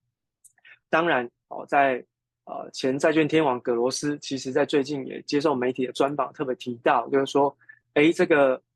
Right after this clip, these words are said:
十年期公债殖利率呢，他认为，哦，他认为，哦，未来应该是会持续的攀升，而且呢，债券市场会进入到一个所谓的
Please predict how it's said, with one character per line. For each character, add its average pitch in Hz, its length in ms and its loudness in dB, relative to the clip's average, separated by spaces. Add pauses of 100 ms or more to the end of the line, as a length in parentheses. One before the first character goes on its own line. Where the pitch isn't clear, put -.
(360)
十 - 140 -6
年 165 100 2
期 160 120 -4
公 165 140 -2
债 160 100 0
殖 131 200 -8
利 139 100 -6
率 151 160 -4
呢， 127 180 -6
他 143 360 -4
认 151 260 0
为， - 280 -14
哦， - 180 -8
他 131 160 -2
认 139 240 0
为， - 180 -12 (160)
哦， - 180 -14 (140)
未 175 200 4
来 - 220 -4 (420)
应 147 180 0
该 147 160 2
是 147 120 -2
会 143 120 4
持 123 200 -6
续 131 140 -4
的 127 120 0
攀 127 220 -2
升， 127 200 -4
而 143 120 -6
且 135 140 -2
呢， 120 140 -4
债 147 180 -2
券 143 160 -2
市 147 160 -4
场 120 160 -6
会 127 140 -4
进 143 320 -6
入 139 140 -4
到 127 220 0
一 123 40 -4
个 127 100 -6
所 120 240 -6
谓 143 160 0
的 131 180 -4